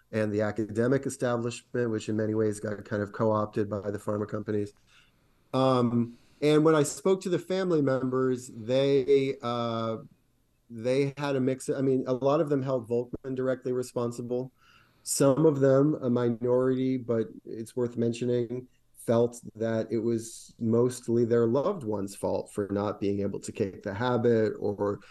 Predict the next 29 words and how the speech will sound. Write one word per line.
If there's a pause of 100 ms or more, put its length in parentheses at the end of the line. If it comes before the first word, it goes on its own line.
(320)
get
the
help
they
needed.
Uh,
one
person
told
me,
you
know,
she
chose
to
keep,
about
his
sister, (260)
she
chose
to
keep
doing
this, (800)
to
keep
doing
this.